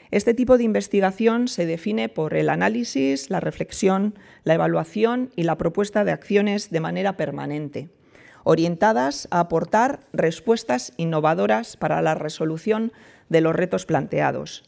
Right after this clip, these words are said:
a la vez que se adquiere conocimiento investigador. Su actividad fundamental es el estudio de la competitividad y el desarrollo territorial con tres objetivos. Contribuir a la mejora de la competitividad del País Vasco.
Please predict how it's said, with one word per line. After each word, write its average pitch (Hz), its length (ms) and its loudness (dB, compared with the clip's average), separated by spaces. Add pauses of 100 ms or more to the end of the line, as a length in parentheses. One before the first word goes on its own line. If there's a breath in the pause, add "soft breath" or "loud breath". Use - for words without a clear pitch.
a 151 80 2
la 156 140 4
vez 247 320 0 (300 soft breath)
que 165 120 -2
se 165 100 -4
adquiere 202 500 0
conocimiento 156 580 -6
investigador. 139 680 -6 (880 soft breath)
Su - 160 2
actividad 180 460 2
fundamental 240 840 0
es 196 160 -4
el 196 100 0
estudio 208 360 -2
de 196 80 2
la 175 120 0
competitividad 170 800 -2 (140)
y 165 80 0
el 165 100 2
desarrollo 208 640 0
territorial 180 720 0
con 170 200 -4
tres 196 360 -4
objetivos. 165 760 -6 (760 soft breath)
Contribuir 180 640 2
a 220 40 2
la 185 100 0
mejora 180 340 0
de 170 60 0
la 165 120 -4
competitividad 160 680 -2
del 160 140 -4
País 151 300 -6
Vasco. 247 480 -6